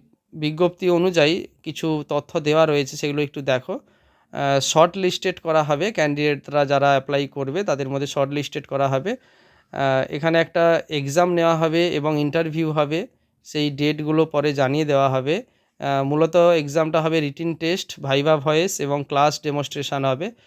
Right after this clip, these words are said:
মানে লিখিত পরীক্ষা নেওয়া হবে, ভাইভা ভয়েস হবে, ইন্টারভিউ হবে এবং ক্লাসে ডেমনস্ট্রেশন দিতে হবে, মানে ক্লাসে পড়াতে হবে। আহ,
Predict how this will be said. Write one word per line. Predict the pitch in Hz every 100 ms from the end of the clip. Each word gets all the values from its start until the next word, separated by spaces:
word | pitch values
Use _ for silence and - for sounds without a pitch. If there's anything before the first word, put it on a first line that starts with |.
| _ _ -
মানে | 147 143
লিখিত | 143 - 175
পরীক্ষা | 170 156 156 -
নেওয়া | 170 170 165
হবে, | 175 196 277 _ _ _ _ 135
ভাইভা | 135 156 175
ভয়েস | 165 170 165
হবে, | 170 170 190
ইন্টারভিউ | 147 165 165 175 156
হবে | 139 165 226
এবং | 165 160 160 151
ক্লাসে | - 139 143 175 175 165
ডেমনস্ট্রেশন | 143 160 180 - 151 151
দিতে | 139 143
হবে, | 139
মানে | 143 147
ক্লাসে | 143 139 160
পড়াতে | - 143 147 131
হবে। | 120 127
আহ, | 214 - _ _ _ -